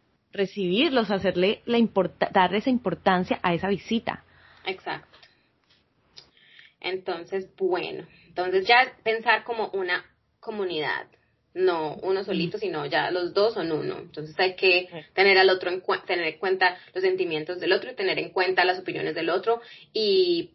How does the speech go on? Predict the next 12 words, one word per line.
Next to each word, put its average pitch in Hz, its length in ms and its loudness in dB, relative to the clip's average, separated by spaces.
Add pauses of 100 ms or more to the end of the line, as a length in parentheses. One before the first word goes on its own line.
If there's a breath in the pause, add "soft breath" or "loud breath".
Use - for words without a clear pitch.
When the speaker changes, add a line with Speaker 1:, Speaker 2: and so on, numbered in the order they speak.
(160)
Speaker 2:
compartir 180 640 2
toma 185 240 4
de 170 100 0
decisiones 214 840 0 (340 soft breath)
y 190 600 4
compartir 190 500 2
alegrías 247 480 4
y 285 80 -6
tristezas. 254 720 -2 (1080)
Speaker 1:
Mm, 180 320 0
total. - 680 2 (1080 loud breath)
Sí. 60 120 -2